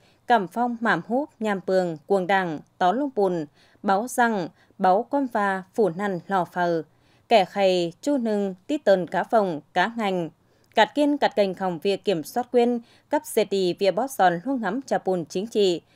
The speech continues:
bó giòn ngần lang cách mạng, tặng tánh tảng hau, nhường mư, nhường pè sờ,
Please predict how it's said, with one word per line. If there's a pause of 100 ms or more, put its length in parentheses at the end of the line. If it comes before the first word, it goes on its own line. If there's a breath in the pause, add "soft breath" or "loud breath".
(160 soft breath)
bó
giòn
ngần
lang
cách
mạng, (220)
tặng
tánh
tảng
hau, (240 loud breath)
nhường
mư,
nhường
pè
sờ,